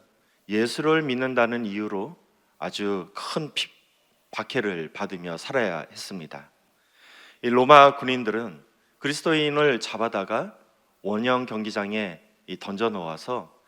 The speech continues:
이 사나운 짐승들에게 잡아먹히거나 또 불에 태워지는 이 그러한,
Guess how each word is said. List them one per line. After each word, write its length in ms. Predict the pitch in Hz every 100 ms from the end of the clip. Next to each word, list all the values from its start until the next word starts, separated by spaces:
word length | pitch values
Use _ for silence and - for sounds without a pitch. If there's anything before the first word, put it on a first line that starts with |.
| _ _
이 80 | 104
사나운 480 | - 156 147 156 143
짐승들에게 680 | 135 113 135 120 107 98
잡아먹히거나 920 | 98 - 110 110 98 101 80 78 76 _ _ _ _
또 140 | 107 101
불에 300 | 113 113 226
태워지는 680 | 151 139 123 92 117 107 - _ _ -
이 80 | 98
그러한, 420 | 95 95 107